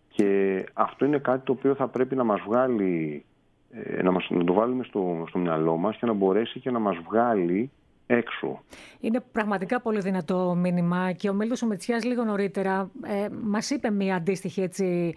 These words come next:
Speaker 2: ιστορία, ε, κάτι το οποίο το είχε νιώσει στην αρχή και το πώς, ε, η Μαρία Πολύζου τον, ε, κατάφερε να τον ξεκλειδώσει.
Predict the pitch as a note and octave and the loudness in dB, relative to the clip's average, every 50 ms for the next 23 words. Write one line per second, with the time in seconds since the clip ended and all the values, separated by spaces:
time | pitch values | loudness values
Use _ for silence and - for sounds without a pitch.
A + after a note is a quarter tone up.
0 | - - - - - - - - - G3+ F#3+ - - A3 F#3+ F#3 F#3+ F#3+ F#3 F#3 | -8 -18 -20 -20 -20 -20 -14 -6 -2 -2 -2 0 0 0 2 2 2 2 0 0
1 | F#3 G3+ - - G3+ F#3 E3 - G#3 G#3+ A#3 - G#3+ - - A#3+ A#3+ A3+ A3+ G#3+ | 0 -2 -2 -2 -2 -2 0 0 0 0 0 -2 -2 -2 -2 -2 -2 0 -2 -2
2 | - - A#3 G#3+ A3 B3 A#3 - - F3+ - F#3+ F#3+ F3+ E3 - - F#3+ F3+ F3+ | -2 0 0 0 2 0 0 -2 -4 -6 -4 -2 -2 -2 -2 0 0 0 2 2
3 | F#3+ - - - - - - - G#3+ - G#3+ - - A#3 B3+ C4+ A#3 - - - | 0 -2 -6 -14 -20 -10 -4 -2 0 0 -2 0 0 0 2 2 0 0 -2 0
4 | A3 G3+ G3+ G3+ G3 F#3+ F#3+ G#3 A3+ A3 G#3 G#3+ A3 A3+ F#3+ A3 - G#3 G3 F#3+ | 0 2 2 2 2 2 2 0 0 0 0 0 0 0 -2 -4 -4 -4 -2 -2
5 | F#3+ F#3+ F#3+ F#3+ F#3 G#3 F#3 A3+ A3 - A#3+ A3+ - - G3+ F3 G3+ - G3+ F#3+ | -2 -2 -2 -2 -4 -4 -4 -4 -4 -4 -4 -4 -4 -4 -4 -4 -4 -2 -2 -2
6 | E3 G#3 G3+ F3 - - F#3 F3 E3+ | 0 -2 -2 -2 -4 -4 -4 -4 -4